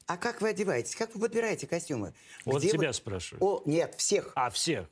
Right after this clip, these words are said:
Speaker 1: Кто из вас может мне ответить? То есть он ведёт интервью с каждым.
Speaker 2: Молодец.
Speaker 1: Молодец. Я сижу, глаза как образа, думаю, вот это внучок.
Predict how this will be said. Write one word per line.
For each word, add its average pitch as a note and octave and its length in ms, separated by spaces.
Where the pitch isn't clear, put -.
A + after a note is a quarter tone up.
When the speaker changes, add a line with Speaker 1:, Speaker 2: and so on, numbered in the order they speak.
Speaker 1:
Кто C4+ 320
из D#3+ 220
вас G#3 200
может E3+ 300
мне E3 200
ответить? - 500
То F3+ 100
есть F3+ 160
он A#3 300
ведёт C#3 520
интервью D3+ 520
с - 100
каждым. E3+ 540
Speaker 2:
Молодец. B2 580
Speaker 1:
Молодец. A3+ 640
Я A3 220
сижу, G3 460
глаза F3 440
как E3+ 220
образа, E3 420
думаю, E3 320
вот B3 220
это C4+ 300
внучок. D3+ 580